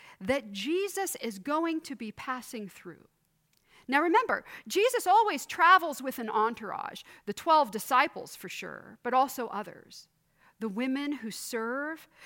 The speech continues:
people who would follow for a short time, a crowd. And word has it in Jericho that there is going to be a Jesus parade he's coming in, this great healer and teacher,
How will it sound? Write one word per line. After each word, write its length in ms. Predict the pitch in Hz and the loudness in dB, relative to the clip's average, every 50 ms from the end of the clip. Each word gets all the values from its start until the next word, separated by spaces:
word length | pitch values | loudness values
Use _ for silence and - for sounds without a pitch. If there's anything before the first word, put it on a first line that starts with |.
| - - _ - | -20 -20 _ -2
people 400 | - 339 349 349 - 381 370 359 | 2 4 4 4 2 -2 -4 -2
who 160 | - 339 311 | -4 -4 -4
would 120 | 277 254 | -4 -6
follow 540 | - - - 285 262 269 285 320 311 294 311 | -6 -4 0 4 4 6 6 6 2 0 0
for 240 | - - 277 240 226 | -2 -8 -6 -6 -6
a 60 | 208 | -4
short 360 | - - - 311 302 302 - | -6 -8 -6 -4 -4 -4 -4
time, 640 | - - - 277 262 269 277 277 285 302 330 330 339 320 - _ | -4 -2 2 4 6 6 6 6 4 2 0 -2 -4 -6 -8 _
a 60 | - - | -16 -14
crowd. 640 | - - - 262 262 262 269 269 277 285 302 294 - - - - - - - | -14 0 6 8 10 12 12 12 10 8 6 4 -2 -12 -18 -16 -16 -8 0
And 260 | - 285 285 285 254 | 2 2 2 2 0
word 340 | 302 370 392 415 440 453 415 | 0 2 6 6 6 6 4
has 400 | 349 - 370 381 392 403 381 - | 2 4 8 8 8 8 6 2
it 320 | 233 190 226 - - - - _ _ _ _ _ _ _ _ _ _ _ _ _ _ _ _ | -4 -6 -6 -10 -14 -18 -18 _ _ _ _ _ _ _ _ _ _ _ _ _ _ _ _
in 140 | - 294 262 | -8 -6 -6
Jericho 460 | 233 294 339 349 349 349 - 247 247 | -2 -2 0 0 0 -2 -2 -4 -4
that 200 | 233 - 269 - | -2 -4 -6 -4
there 220 | - 320 359 427 415 | -2 0 2 2 2
is 140 | 349 226 196 | 0 -2 -4
going 380 | 175 269 302 339 339 330 294 | -4 -2 0 2 0 0 0
to 120 | - - 302 | -4 -8 -10
be 360 | 220 - 262 247 226 226 - | -8 -6 -8 -6 -6 -8 -6
a 120 | - 226 | -8 -8
Jesus 640 | 202 180 170 - 262 294 339 359 311 349 320 - - | -8 -8 -10 -6 -4 -2 -2 -2 -4 -6 -8 -8 -12
parade 720 | - - - 311 277 269 277 277 254 233 208 190 180 175 - _ _ _ _ _ _ _ _ _ - - | -14 -10 -8 -6 -2 0 2 2 2 0 -2 -6 -8 -10 -14 _ _ _ _ _ _ _ _ _ -20 -2
he's 280 | - - 403 453 - - | 6 10 10 10 10 6
coming 380 | - - 415 427 427 427 349 392 466 508 | 6 6 8 8 8 4 4 4 4 2
in, 100 | 453 311 | 2 2
this 180 | 269 240 - 240 | 0 0 -2 -4
great 560 | 220 - 311 285 311 370 381 403 339 - - | -12 -14 -10 0 2 2 2 2 0 -4 -8
healer 580 | - - - 330 339 370 381 381 339 302 269 240 | -14 -10 -6 -4 -4 -2 -4 -2 -2 -2 -2 -2
and 160 | 233 233 - | -2 -4 -8
teacher, 580 | - - 311 320 330 - - - 330 277 226 | -10 -8 -6 -8 -6 -6 -6 -4 -2 -2 -2